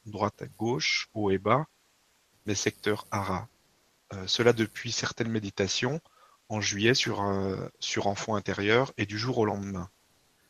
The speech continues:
Cette sphère peut être plus ou moins dense, selon ma respiration, expire, inspire et ma décontraction.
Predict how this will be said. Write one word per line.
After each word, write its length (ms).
Cette 240
sphère 360
peut 180
être 220
plus 240
ou 40
moins 200
dense, 380
selon 520
ma 80
respiration, 720
expire, 420
inspire 500
et 80
ma 140
décontraction. 1200